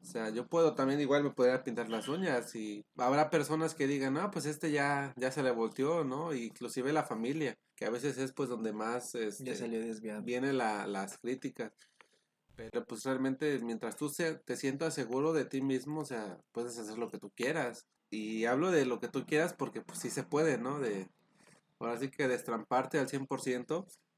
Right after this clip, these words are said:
Speaker 1: pero, pues, realmente tú estar seguro de, de, de quién eres y qué quieres, y realmente de ahí para allá, pues, lo demás importa.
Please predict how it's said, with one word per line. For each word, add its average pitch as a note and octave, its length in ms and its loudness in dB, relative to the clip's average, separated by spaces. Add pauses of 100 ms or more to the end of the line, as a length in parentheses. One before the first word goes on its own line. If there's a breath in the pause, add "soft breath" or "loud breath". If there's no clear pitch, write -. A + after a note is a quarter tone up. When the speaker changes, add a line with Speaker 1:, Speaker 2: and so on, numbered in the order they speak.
(380)
Speaker 1:
pero, A#2 260 0
pues, A#2 160 -8
realmente C3+ 720 2
tú C3 140 -2
estar C3+ 220 -4
seguro C3+ 380 0
de, B2+ 200 0
de, G#2 380 0
de G2+ 140 -6
quién B2 240 -4
eres B2+ 300 -2
y B2+ 60 -10
qué A2+ 140 -12
quieres, C3 520 -4
y G#2+ 200 -6
realmente A#2 460 -4
de A#2+ 80 0
ahí A#2+ 60 -4
para A#2 180 -2
allá, A2+ 200 0
pues, - 180 -16
lo A2+ 60 0
demás G#2 300 -4
importa. A2 560 -8